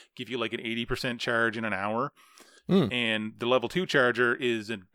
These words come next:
Speaker 1: overnight charger. It'll give you, like, a charge from empty to full in, like, nine hours on a Bolt, more or less, depending on the size of your battery.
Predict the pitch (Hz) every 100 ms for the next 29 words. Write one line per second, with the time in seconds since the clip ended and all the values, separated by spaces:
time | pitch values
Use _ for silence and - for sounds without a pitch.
0 | - 135 123 110 110 - 101 95 95 95
1 | 107 117 117 110 104 107 - 117 117 131
2 | 123 123 127 113 - 131 110 107 107 98
3 | 98 - 120 107 104 101 101 90 90 104
4 | 95 107 101 104 - _ 160 123 113 104
5 | 104 - - 117 104 101 101 98 101 107
6 | 117 98 98 101 95 92 87